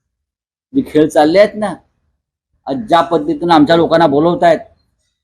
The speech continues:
हे बेकायदेशीरपणे,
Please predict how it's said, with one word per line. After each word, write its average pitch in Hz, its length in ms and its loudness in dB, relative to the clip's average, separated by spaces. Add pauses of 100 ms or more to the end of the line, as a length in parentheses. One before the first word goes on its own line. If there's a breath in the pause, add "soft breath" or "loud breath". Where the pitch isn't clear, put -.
(920)
हे 175 540 0
बेकायदेशीरपणे, 170 1080 0